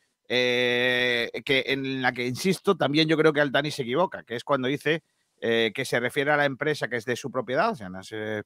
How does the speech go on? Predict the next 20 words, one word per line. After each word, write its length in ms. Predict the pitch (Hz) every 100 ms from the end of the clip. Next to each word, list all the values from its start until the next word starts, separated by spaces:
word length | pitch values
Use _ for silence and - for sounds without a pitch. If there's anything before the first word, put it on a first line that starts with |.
| -
pu-, 200 | 123 -
eh, 180 | 110 104
Nas 300 | 101 107 107
Spain, 400 | 107 - 143 175 - - - - _
eh, 1040 | 120 127 131 127 127 120 120 117 117 117 110 113 113 110 110 -
y 100 | -
que, 120 | 165 202
eh, 60 | 147 -
eh, 800 | 120 117 117 110 98 113 110 110
en 100 | 131
cuanto 240 | 135 131 127
a 60 |
las 120 | 123
empresas 380 | 127 123 175 170
que 140 | - 135
fueron 260 | 175 185
hechas 220 | 185 - -
por 180 | 123 113
Moyad 300 | 107 139 160
Satat, 380 | 185 170 185